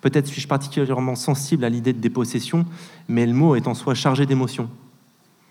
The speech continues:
Après avoir rencontré tant de ces hommes aux cheveux argentés qui, ayant été jadis dépossédés de leurs terres, cherchaient à reconstituer leur métier,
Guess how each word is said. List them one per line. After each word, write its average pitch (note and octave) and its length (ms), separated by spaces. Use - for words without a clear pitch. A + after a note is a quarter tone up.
Après A2+ 220
avoir C3 180
rencontré C#3 480
tant E3 300
de D#3+ 40
ces C3 280
hommes C3 180
aux A2 120
cheveux - 260
argentés A#2 480
qui, C3+ 260
ayant G2+ 160
été G#2 180
jadis A#2 380
dépossédés A2+ 420
de G#2+ 80
leurs A2+ 220
terres, C3+ 320
cherchaient - 360
à - 20
reconstituer C#3 760
leur B2 140
métier, B2 320